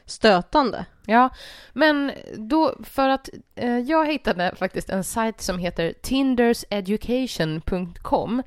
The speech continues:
Speaker 2: Och då är det en man som har kollat på de killar som tillhör de topp en procenten i världen som får allra mest höger, eh,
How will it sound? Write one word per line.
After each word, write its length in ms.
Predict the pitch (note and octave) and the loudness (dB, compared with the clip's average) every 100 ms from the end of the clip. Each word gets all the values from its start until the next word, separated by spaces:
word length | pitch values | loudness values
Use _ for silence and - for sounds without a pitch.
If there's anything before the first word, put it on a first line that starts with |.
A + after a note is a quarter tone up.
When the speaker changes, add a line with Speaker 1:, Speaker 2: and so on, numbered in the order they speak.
| - - | -8 -20
Speaker 2:
Och 260 | - - - | -14 -12 -8
då 140 | G3+ C4+ | 0 2
är 80 | |
det 60 | C4 | 2
en 120 | A#3 | 2
man 360 | F#3+ F3 E3+ F3 | 0 0 -2 -8
som 380 | - - E3+ E3 | -6 -2 -2 0
har 380 | D#3+ D#3 D#3 - _ _ _ - | -2 0 -2 -6 _ _ _ 0
kollat 680 | B3+ A#3 G#3+ A#3 B3 - - - - - - - _ _ _ _ _ _ - | 2 4 4 2 0 -12 -20 -20 -20 -20 -20 -20 _ _ _ _ _ _ 0
på 320 | G#3+ G#3 G#3 | 2 4 4
de 260 | G3 F3 E3+ | 4 0 0
killar 340 | A3+ G3 E3+ | -2 0 0
som 200 | F3+ F3+ | -2 -4
tillhör 340 | G#3 F#3 E3+ | -4 0 0
de 160 | E3 E3 - - - _ _ _ _ _ _ - | 0 -4 -10 -20 -20 _ _ _ _ _ _ -4
topp 340 | - D4 - - - _ - | 2 2 0 -12 -12 _ -2
en 280 | C4 B3 | 2 2
procenten 640 | G#3 A3+ - B3+ B3 - F#3 | 2 0 4 2 2 0 -2
i 60 | |
världen 760 | F3+ A#3+ C#4 C4+ G3+ D3+ C#3+ D3 | -2 -2 0 -2 0 0 0 -6
som 320 | - F#3+ E3+ | -6 -2 -2
får 260 | - E3 D#3+ | 0 0 2
allra 340 | G#3 G3 E3 E3 | 2 0 0 -2
mest 260 | D3+ - | -2 -6
höger, 540 | - A#3 F#3+ D#3 D#3 - _ _ | -2 0 0 0 -2 -2 _ _
eh, 100 | - | -10